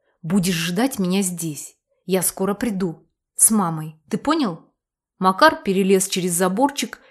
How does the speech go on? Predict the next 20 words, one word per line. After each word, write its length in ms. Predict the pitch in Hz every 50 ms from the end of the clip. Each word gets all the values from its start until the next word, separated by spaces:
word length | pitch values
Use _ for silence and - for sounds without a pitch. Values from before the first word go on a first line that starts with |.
| _ _
и 80 | - 277
расчистил 580 | 269 277 262 - - - 330 311 - - 262
небольшой 520 | 220 208 196 175 185 180 175 - - 233 220
пятачок. 760 | 220 214 - - 202 196 - - - 143 - - - _ _ _ _ _ _ _ _
Поставив 540 | - 190 214 - - 311 311 302 294 277 294
посреди 420 | - 254 254 - 254 254 233 254
него 300 | 269 269 247 247 254 254
Илью, 340 | 254 254 262 269 311 302 294 - - - _ _
он 180 | - 370 359 -
присел 400 | 262 254 233 - - 330 330 302
перед 280 | - 285 269 254 233
ним 300 | 247 254 262 247 247 - _
и 60 | - 156
взял 420 | 160 160 185 185 202 202 202 -
за 260 | - 165 151 160 151 143
руки. 380 | 143 139 - - - - _ _ _ _ _ _ _ _ _ _ _
«Я 240 | - 160 180 185 226
скоро 380 | - - - - 196 190 190 208
вернусь, 640 | 175 196 220 202 208 190 165 156 151 156 - - _ _ _
обещаю. 680 | - 202 208 240 226 - - - 175 156 147 147 147 147